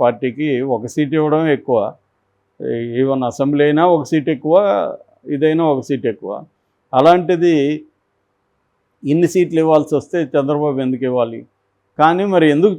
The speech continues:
చంద్రబాబు వెళ్తున్నాడు? ఆ, మొన్న కూడా ఒక విశ్లేషకుడు అంటున్నాడు, "నేను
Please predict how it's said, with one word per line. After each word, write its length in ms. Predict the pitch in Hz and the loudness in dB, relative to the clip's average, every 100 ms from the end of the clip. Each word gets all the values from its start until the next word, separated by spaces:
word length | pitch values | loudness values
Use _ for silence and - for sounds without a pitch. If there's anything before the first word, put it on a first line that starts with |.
| 175 | 0
చంద్రబాబు 380 | 160 160 156 139 | 2 2 2 0
వెళ్తున్నాడు? 600 | 131 120 123 120 117 117 _ _ _ _ - | -2 -4 -6 -6 -8 -12 _ _ _ _ -8
ఆ, 180 | 131 131 | -6 -4
మొన్న 320 | 131 135 165 | -4 -2 2
కూడా 220 | 175 170 | 4 4
ఒక 200 | 143 143 | 4 2
విశ్లేషకుడు 680 | 135 - 156 151 151 127 131 | 0 -4 -2 -2 -2 -4 -2
అంటున్నాడు, 600 | 131 127 127 127 127 135 | -2 -4 -6 -6 -4 -4
"నేను 420 | 131 123 123 120 | -4 -6 -8 -10